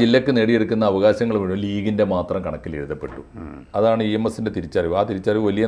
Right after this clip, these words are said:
Speaker 1: വലിയ
Speaker 2: അദ്ദേഹം,
Speaker 1: നാശം ഉണ്ടാക്കി.
Speaker 2: അദ്ദേഹം അത് ഏറ്റു പറഞ്ഞു.
Speaker 1: മലപ്പുറം ജില്ലക്ക് പക്ഷേ സാറ് പറഞ്ഞ വളരെ ശരിയാണ്. മലപ്പുറം ജില്ല സ്ഥാപിക്കാൻ ഇ എം എസ് വലിയ,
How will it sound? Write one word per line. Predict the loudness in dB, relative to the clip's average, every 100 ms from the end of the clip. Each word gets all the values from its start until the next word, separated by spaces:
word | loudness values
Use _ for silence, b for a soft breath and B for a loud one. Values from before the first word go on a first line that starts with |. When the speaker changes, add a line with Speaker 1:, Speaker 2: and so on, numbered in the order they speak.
| -2
Speaker 1:
വലിയ | -2 -2
Speaker 2:
അദ്ദേഹം, | 0
Speaker 1:
നാശം | 0 0 0
ഉണ്ടാക്കി. | -2 -2
Speaker 2:
അദ്ദേഹം | -2 0 0
അത് | 0
ഏറ്റു | -4
പറഞ്ഞു. | -4 2
Speaker 1:
മലപ്പുറം | 2 4 2 2
ജില്ലക്ക് | 4 4 4 4
പക്ഷേ | 6 10 12 12 10 8
സാറ് | 8 10
പറഞ്ഞ | 8 8 8
വളരെ | 8 4
ശരിയാണ്. | 0 -2 -6 -10 -18 b b b -2
മലപ്പുറം | 0 2 2 2
ജില്ല | 2 0 2
സ്ഥാപിക്കാൻ | 4 4 2 0 0
ഇ | -2
എം | -2 -4
എസ് | -6 -6
വലിയ, | -6 -4 -6